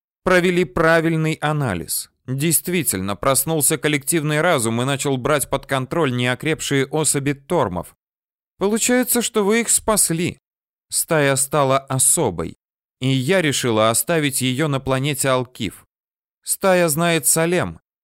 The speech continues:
знает систему коммуникаций с ними. Учитывая, что они будут под постоянным контролем,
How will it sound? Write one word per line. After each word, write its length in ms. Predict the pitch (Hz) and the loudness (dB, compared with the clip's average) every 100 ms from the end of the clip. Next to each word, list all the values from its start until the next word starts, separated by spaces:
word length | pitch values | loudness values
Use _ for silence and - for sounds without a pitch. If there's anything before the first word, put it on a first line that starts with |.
| - | -6
знает 440 | 120 147 160 147 | -2 2 2 2
систему 480 | - 147 - 151 151 | 2 0 0 0 0
коммуникаций 760 | 139 147 151 143 180 165 - 104 | 0 0 0 -2 -2 -2 -2 -2
с 120 | - | -2
ними. 400 | 107 104 98 95 _ - | -2 -2 -4 -6 _ -10
Учитывая, 480 | 170 170 156 143 131 | -6 -2 0 0 0
что 180 | - 147 | 0 0
они 180 | 139 | 0
будут 280 | 127 135 131 | 0 -2 -2
под 200 | 151 139 | -4 -4
постоянным 640 | - - 143 139 139 135 | -2 0 0 0 0 -2
контролем, 640 | 135 143 139 185 147 104 | -2 -2 0 0 2 0